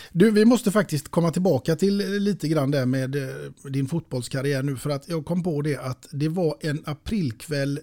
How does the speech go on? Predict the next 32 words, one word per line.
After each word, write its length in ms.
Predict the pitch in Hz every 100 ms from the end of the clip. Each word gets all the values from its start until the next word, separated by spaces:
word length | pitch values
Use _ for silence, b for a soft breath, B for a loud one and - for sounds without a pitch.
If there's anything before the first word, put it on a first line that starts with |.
| -
nittonhundranittiotre 1800 | 175 185 135 147 147 131 131 135 - _ 143 139 - - 160 147 143 147
då 200 | 151 151
jag 120 | 165
själv 340 | - 196 196
stod 420 | 170 - 156 139
på 140 | - -
Ullevi 680 | 185 143 131 123 131 131 135
och 160 | 147 143
såg 340 | - 151 135
dig 140 | 139 127
skicka 340 | - 156 147
iväg 300 | 143 139 123
en 140 | 135 127
skruvad 640 | - 170 156 127 127 131 - _ _ -
frisparksbomb 840 | - 170 123 139 131 - 127 127 131
redan 300 | 170 131 131
efter 180 | 123 156
ett 120 | -
par 180 | 170 135
minuter. 640 | 139 143 113 - 127 123 b b _ _
En 180 | - 160
fullträff 540 | - 226 123 135 139
som 160 | - 165
sedermera 600 | 220 156 139 135 135 143
kom 280 | - 147 135
att 140 | 131
nomineras 580 | 160 151 160 131 123 117
som 200 | 147 151
en 220 | 170 123
utav 240 | 123 131 127
de 240 | 123 127
vackraste 800 | 170 - _ 113 110 - 135 123